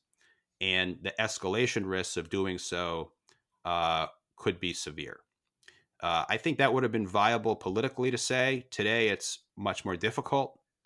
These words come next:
uh, for the administration to, to make that case. Uh, I'm not sure exactly what the administration's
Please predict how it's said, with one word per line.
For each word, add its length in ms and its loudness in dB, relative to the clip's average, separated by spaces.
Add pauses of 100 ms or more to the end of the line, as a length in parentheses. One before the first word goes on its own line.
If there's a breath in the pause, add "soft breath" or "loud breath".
(420)
uh, 160 4
for 240 2
the 100 -2
administration 840 -2
to, 180 -2
to 180 -6
make 280 0
that 200 0
case. 460 -2 (480)
Uh, 200 2
I'm 200 2
not 300 4
sure 440 2
exactly 480 0
what 240 0
the 80 -4
administration's 880 -4